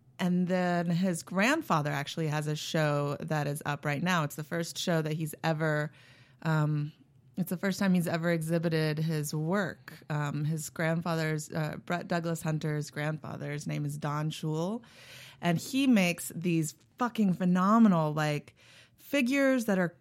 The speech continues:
they're called, like, kinetic figures, and it's, um, it's like, they're sort of, if you would wind it up and it moves forward, and it's sort of like a puppet.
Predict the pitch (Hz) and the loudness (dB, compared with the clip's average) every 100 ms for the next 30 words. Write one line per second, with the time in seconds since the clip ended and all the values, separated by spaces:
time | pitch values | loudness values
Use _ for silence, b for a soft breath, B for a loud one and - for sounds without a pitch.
0 | - 190 196 214 214 185 - 180 185 175 | -6 -2 -2 -2 -2 -2 -2 2 4 4
1 | 170 202 - - 175 190 220 247 240 175 | 2 -2 -6 -4 -4 -2 0 0 -2 0
2 | 165 160 - 175 165 156 156 151 B B | 0 0 -2 -2 0 2 0 -2 B B
3 | - 220 226 240 220 190 B B - 214 | 0 0 4 4 4 2 B B 2 2
4 | - 269 240 226 196 B B 214 220 196 | 4 4 6 4 0 B B -6 -2 -2
5 | 196 196 202 175 - 196 180 170 180 185 | -2 -2 -2 -4 -4 -2 -2 0 2 4
6 | 214 226 208 151 156 - - - _ _ | 4 4 4 2 0 0 -8 -20 _ _
7 | 175 165 160 - - 175 170 165 156 - | -2 0 -2 -4 0 2 2 2 -2 -6
8 | - 170 151 139 135 - 147 156 - - | -4 -2 0 -2 -6 -8 -8 -8 -6 -4
9 | 202 196 175 156 131 - 180 247 262 - | -2 -2 -2 -4 -8 -8 -4 -2 -2 -6